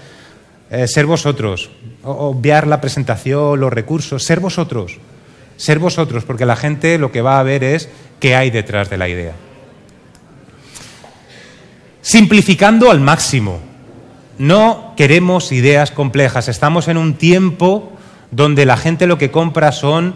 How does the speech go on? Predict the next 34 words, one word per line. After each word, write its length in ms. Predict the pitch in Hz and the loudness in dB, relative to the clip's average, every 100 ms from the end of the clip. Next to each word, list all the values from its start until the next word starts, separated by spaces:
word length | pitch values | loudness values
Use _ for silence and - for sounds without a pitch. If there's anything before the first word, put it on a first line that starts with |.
| - | -10
simplicidad. 1160 | - 143 123 131 123 - 107 120 107 - - - - - - - - - | -4 -2 -2 -2 -4 -2 0 2 2 -2 -16 -20 -20 -20 -20 -20 -20 -10
Eh, 220 | - 127 123 | -2 0 0
estamos 420 | 120 143 165 156 | 2 0 0 0
en 120 | 156 | 2
el, 220 | 151 147 135 | 2 2 0
eh, 280 | 135 131 131 | -2 0 0
en 60 | |
un 80 | 151 | 0
momento 300 | 147 151 165 | 0 0 2
de 80 | 151 | 2
los, 160 | 131 - | 0 -4
eh, 380 | 120 117 113 113 | -10 -10 -10 -10
se 160 | - 123 | -4 0
llama 200 | 139 151 | 2 4
el 60 | |
momento 280 | 135 151 160 | 2 0 2
de 20 | |
los 120 | 143 131 | 0 0
ciento 200 | 160 160 | 0 2
cuarenta 300 | 151 160 147 | 2 2 2
caracteres, 500 | 123 - 180 139 120 | 0 2 4 4 2
¿no? 180 | 175 226 - - - - - - | 0 -2 -18 -20 -20 -20 -20 -8
No 200 | 123 151 | 0 2
podemos 680 | 165 156 165 175 170 - 143 | 4 4 6 4 4 2 -2
gastar 380 | 135 127 165 156 | 0 2 2 2
más 140 | 170 | 2
de 120 | 151 | 2
ciento 260 | - 175 175 | 2 2 2
cuarenta 300 | 156 165 160 | 2 2 2
caracteres 420 | 151 123 165 175 | 2 2 2 2
para 160 | - 151 | 2 0
expresar 340 | - 123 147 | 0 0 2
nuestra 280 | 160 160 160 | 0 0 2
idea. 460 | 165 180 147 90 | 4 4 2 0